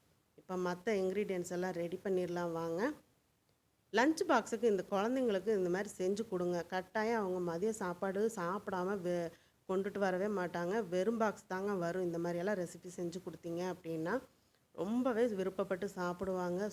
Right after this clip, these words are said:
"சூப்பரா இருந்துச்சு" அப்-, அப்படின்னு உங்களுக்கு பாராட்டவும் செய்வாங்க. மூணு ஸ்பூன் அளவுக்கு எண்ணெய் விட்டுருக்கேன். எண்ணெய் சூடானதும் அஞ்சு பல் பூண்டு பொடியா கட் பண்ணி வச்சிருக்கேன். ரெண்டு பச்சை மிளகா பொடியா கட் பண்ணி வச்சிருக்கேன். அதையும்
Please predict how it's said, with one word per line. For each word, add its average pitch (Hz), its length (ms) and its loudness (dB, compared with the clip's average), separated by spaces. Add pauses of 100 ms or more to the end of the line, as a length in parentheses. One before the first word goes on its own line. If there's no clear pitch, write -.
"சூப்பரா 220 380 0
இருந்துச்சு" 190 460 0
அப்-, 160 280 -4
அப்படின்னு 170 280 -4
உங்களுக்கு 185 520 0
பாராட்டவும் 185 560 -2
செய்வாங்க. 165 640 -4 (580)
மூணு 269 260 4
ஸ்பூன் 254 260 0
அளவுக்கு 180 380 0
எண்ணெய் 180 260 2
விட்டுருக்கேன். 185 440 -2
எண்ணெய் 185 380 2
சூடானதும் 190 640 0 (360)
அஞ்சு 233 340 -2
பல் 233 320 0
பூண்டு 208 400 2
பொடியா 196 340 0
கட் 180 200 -8
பண்ணி 185 180 0
வச்சிருக்கேன். 185 340 -2
ரெண்டு 214 380 0
பச்சை 202 300 -4
மிளகா 185 280 -2 (100)
பொடியா 185 260 -2
கட் 170 200 -8
பண்ணி 175 160 -2
வச்சிருக்கேன். 170 480 -6
அதையும் 180 360 -2